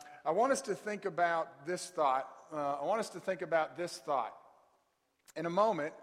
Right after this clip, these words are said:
not yet, but in a moment, I'm, I'm gonna, I'm gonna show you something. But I want you to think about this and see if you can answer this question, just to yourself, not out loud.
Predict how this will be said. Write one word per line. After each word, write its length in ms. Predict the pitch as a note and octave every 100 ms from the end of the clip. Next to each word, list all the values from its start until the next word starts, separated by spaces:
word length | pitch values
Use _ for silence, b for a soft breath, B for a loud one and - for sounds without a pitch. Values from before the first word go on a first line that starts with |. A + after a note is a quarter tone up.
| -
not 180 | E3+ F#3
yet, 180 | E3+
but 100 | D#3
in 100 | D#3
a 20 | D#3
moment, 320 | G3 F3 D3+
I'm, 140 | D3+ D3
I'm 80 |
gonna, 200 | D3+ C#3+ C#3
I'm 80 |
gonna 120 | C#3+ C3+
show 200 | - E3+
you 140 | D3
something. 400 | - C3+ C3 C#3+
But 100 | C#3+
I 40 |
want 200 | F3+ A#3+
you 80 | G3
to 40 | E3+
think 100 | D#3
about 180 | D3
this 220 | C3+ B2+ C3
and 100 | B2+
see 140 | F#3+
if 60 | G3+
you 80 |
can 60 | F3
answer 200 | E3+ E3
this 160 | D#3 -
question, 280 | C#3 C3 A#3
just 100 | -
to 80 |
yourself, 340 | A#3+ - D3+ D3
not 160 | E3
out 160 | F3 C3+
loud. 300 | C3 B2+